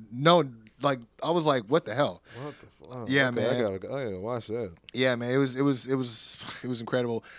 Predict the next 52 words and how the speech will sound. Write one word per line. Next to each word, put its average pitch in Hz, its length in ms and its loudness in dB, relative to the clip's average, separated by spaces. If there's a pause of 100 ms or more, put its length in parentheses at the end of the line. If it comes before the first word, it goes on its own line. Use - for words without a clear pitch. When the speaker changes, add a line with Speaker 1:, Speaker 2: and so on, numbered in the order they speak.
(160)
Speaker 1:
Uh, 143 180 4
Bucks 196 240 8
play 202 200 6
tribute 185 340 4
to 143 60 -10
Jay 170 180 4
Briscoe 165 380 4
again, 156 300 2
hit 156 100 2
the 131 60 -4
Doomsday 160 400 2
device. 160 480 4
Finish 214 260 2
comes 220 260 4
when 190 80 0
the 156 60 0
Bucks 190 240 6
try 190 240 6
for 185 120 -2
the 135 120 -6
B 156 160 -2
T 175 140 -4
E 180 200 -6
Speaker 2:
Well, 185 120 6
they, 185 60 4
Speaker 1:
trigger. 185 200 6
Speaker 2:
they've 180 340 -4
hit 131 140 -6
that 98 160 -2
a - 20 -12
couple 92 260 -6
times, 90 300 -10
but 85 100 -12
yeah. 90 260 -8
Speaker 1:
Well, 143 180 10
yeah, 135 160 6
they 147 100 8
were, 147 80 8
but 123 200 -6
they 135 80 2
were, 127 120 0
like, 113 160 -6
Speaker 2:
Mm. 95 80 -8
Speaker 1:
pointing 113 280 -4
up 107 220 -6
and 101 140 -12
Speaker 2:
Gotcha, 101 220 -2
Speaker 1:
doing 101 260 -4
all 101 120 -2
that, 98 100 -6
Speaker 2:
okay. 90 100 -4
Speaker 1:
yeah. 90 100 -8